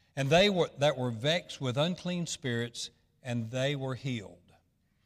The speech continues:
In verse number nineteen, "And the whole multitude," look at this phrase, "sought to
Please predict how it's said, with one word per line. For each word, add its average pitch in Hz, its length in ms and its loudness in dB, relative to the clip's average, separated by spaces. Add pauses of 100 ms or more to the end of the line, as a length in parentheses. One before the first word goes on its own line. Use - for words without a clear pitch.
(180)
In 135 100 0
verse 151 240 0
number 135 220 -2
nineteen, 123 760 -4
"And 131 140 -4
the 127 60 0
whole 196 400 4
multitude," 117 760 -2 (420)
look 170 200 -4
at 127 100 -14
this 131 160 -6
phrase, 107 440 -4
"sought - 640 -2 (340)
to 117 160 -12